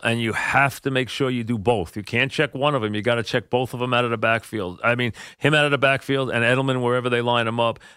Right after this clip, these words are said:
You gotta take White as a receiver, too. If you get those two, they have nowhere to go. They can't get any separation anywhere else, and the offensive line's hurting him, and Tom's had to throw the ball away a lot. He's had to throw it away basically about a third of the time. He's had to throw the ball away to, to keep from getting sacked,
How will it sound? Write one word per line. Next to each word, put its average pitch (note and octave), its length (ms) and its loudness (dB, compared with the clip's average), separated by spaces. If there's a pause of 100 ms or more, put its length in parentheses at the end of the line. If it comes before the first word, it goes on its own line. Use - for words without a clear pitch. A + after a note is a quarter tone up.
You B2 160 0
gotta B2+ 400 2
take C3+ 340 -2
White B2 240 2
as A#2 140 0
a A#2 80 -2
receiver, A2+ 400 -4
too. A#2+ 220 -2
If G2+ 80 -4
you A2 100 -4
get C3+ 300 0
those D#3 360 -2
two, C#3+ 380 0
they A#2+ 200 2
have A#2+ 180 0
nowhere B2 420 0
to A2 80 0
go. A2+ 500 0
They B2+ 220 0
can't C#3 300 0
get B2+ 120 2
any B2 140 0
separation A2+ 640 -2
anywhere G2+ 380 0
else, G2 260 -2
and G#2+ 300 0 (240)
the B2 100 0
offensive B2+ 500 2
line's C3 360 2
hurting D3 260 0
him, C#3 100 -2
and A#2 80 -2
Tom's C#3+ 280 2
had D#3+ 100 2
to D#3+ 80 -2
throw E3+ 200 -2
the E3 60 -2
ball D#3+ 280 0
away A#2+ 180 0
a G#2 80 0
lot. G#2+ 500 0
He's B2+ 220 -2
had C#3+ 120 2
to C3 100 0
throw C3 320 -2
it A#2+ 60 -2
away A#2 600 -2 (240)
basically D#3 380 2
about A2+ 200 4
a G#2 40 0
third C#3+ 280 2
of C3+ 60 0
the A2+ 100 -4
time. D#3 260 0
He's G2+ 80 -2
had A2+ 80 2
to A2+ 60 0
throw B2+ 200 -4
the A#2+ 80 -4
ball D3 240 0
away A2+ 240 0
to, A2+ 340 -2
to - 140 -20
keep C3+ 180 0
from A2+ 160 -4
getting A#2+ 220 0
sacked, C3+ 400 0